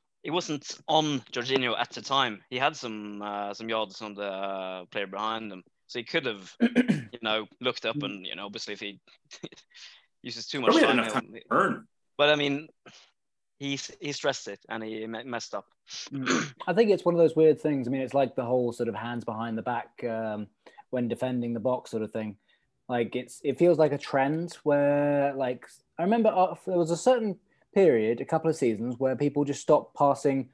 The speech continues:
Speaker 2: directly to the goalkeeper in front of goal, 'cause it, the ball, no, enough situations had happened where the ball had gone in. Like, it just, yeah, I just,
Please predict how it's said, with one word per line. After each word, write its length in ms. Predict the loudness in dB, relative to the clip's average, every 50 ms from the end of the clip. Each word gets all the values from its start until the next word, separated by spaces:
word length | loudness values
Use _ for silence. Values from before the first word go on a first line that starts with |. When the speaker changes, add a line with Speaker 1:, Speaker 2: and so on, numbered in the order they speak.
| _ _ _
Speaker 2:
directly 640 | 2 4 6 6 4 4 2 2 2 2 4 4 2
to 140 | 0 -2 -2
the 100 | -2 4
goalkeeper 540 | 6 8 8 8 6 2 -2 -4 -4 -4 -4
in 180 | -4 -4 -4
front 260 | -2 -2 -2 -2 -2 -4
of 80 | -2
goal, 340 | 0 0 0 0 -2 -6 -12 _ _ _ _ _ _ _ _ _ _ _ _ _ _ _
'cause 120 | -6 -4 -4
it, 100 | -4 -4
the 200 | -4 -4 -4 0
ball, 280 | 0 0 0 0 -2 -8 _ _ _ -8
no, 300 | -6 -4 -4 -6 -8 -10 _
enough 280 | -6 -6 -4 -4 -6 -6
situations 560 | -8 -8 -6 -4 -4 -4 -4 -4 -6 -8 -10
had 100 | -8 -8
happened 320 | -8 -8 -8 -8 -8 -8
where 100 | -6 -6
the 60 | -6 -4
ball 260 | -4 -2 -2 -2 -4
had 80 | -6 -6
gone 180 | -6 -6 -4
in. 220 | -6 -6 -8 -8 -6
Like, 240 | -6 -6 -6 -6 -10 _ _ _ _ _ _ _ _ _ _
it 80 | -4 -2
just, 300 | 0 -2 -4 -4 -10 _ 0
yeah, 360 | 2 4 4 4 2 -2 -4 -8 _ _ _ _ -10
I 100 | -10 -10
just, 360 | -8 -8 -10 -10 -12 -14 -18